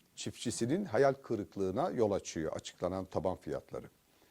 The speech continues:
Bunun son bir örneğini Yeşilçay taban alım fiyatlarında yaşadık. Piyasada vatandaşın yaşamış olduğu gerçek enflasyon oranı bir yana,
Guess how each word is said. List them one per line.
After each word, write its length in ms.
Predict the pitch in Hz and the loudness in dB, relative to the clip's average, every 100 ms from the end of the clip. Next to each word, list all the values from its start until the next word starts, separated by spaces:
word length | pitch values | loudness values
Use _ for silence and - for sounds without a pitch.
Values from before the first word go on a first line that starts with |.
| - - - - _ | -20 -20 -20 -20 _
Bunun 400 | 165 175 180 185 | 10 12 12 8
son 440 | - - 165 143 127 | 0 8 8 8 2
bir 120 | 131 | 2
örneğini 580 | 107 131 123 117 113 127 | 4 4 4 2 2 2
Yeşilçay 840 | 208 180 143 - 151 - 139 170 | 0 2 0 0 -4 4 6 6
taban 300 | - 123 139 | 2 4 4
alım 260 | - 123 117 | 2 -2 -2
fiyatlarında 800 | - 101 98 101 92 90 87 82 - _ - | 0 0 0 -2 -4 0 0 0 -8 _ -4
yaşadık. 420 | 92 92 113 170 - _ - _ _ _ - _ _ | -2 0 0 -2 -10 _ -20 _ _ _ -20 _ _
Piyasada 680 | - 196 190 214 190 226 240 - _ _ _ _ _ _ _ _ _ _ _ _ | 10 10 12 10 10 8 6 -8 _ _ _ _ _ _ _ _ _ _ _ _
vatandaşın 520 | 135 139 196 196 - 214 | 10 12 12 12 8 6
yaşamış 500 | 196 - 202 214 196 | 4 4 2 4 6
olduğu 520 | 175 160 202 214 - - 143 | 6 6 2 2 -2 -6 8
gerçek 520 | 160 170 170 214 - - | 10 10 6 0 2 -2
enflasyon 960 | 160 151 156 151 - - 165 170 107 - | -2 2 4 4 2 8 10 10 6 -2
oranı 580 | 127 123 117 110 98 92 | 2 4 4 2 -4 -2
bir 180 | 131 208 | 2 4
yana, 400 | 165 101 101 143 | 4 2 0 -6